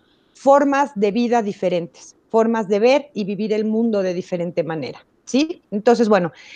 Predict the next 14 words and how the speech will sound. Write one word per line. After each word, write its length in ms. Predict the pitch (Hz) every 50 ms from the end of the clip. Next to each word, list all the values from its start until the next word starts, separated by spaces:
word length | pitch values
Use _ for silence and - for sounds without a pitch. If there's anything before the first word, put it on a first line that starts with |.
| - -
empieza 500 | - 220 208 - 269 269 269 - - 262
todo 480 | - - - 277 277 285 294 294 277 269
esto 400 | 262 247 - - - 269 254 247
a 100 | 226 226
través 320 | - 208 196 180 196 208 196
del 180 | 262 277 277
tiempo 360 | - 349 339 320 - - 311
y 80 | 302 269
en 100 | 240 226
el 80 | 208 208
siglo 340 | - - 208 190 196 220 214
dieciocho, 720 | 202 254 262 254 - 320 302 294 - - - - 208 196 _ _ _ _ _ _ _ -
después 420 | - 196 190 190 - 214 196 196 175
de, 320 | 202 196 185 185 180 -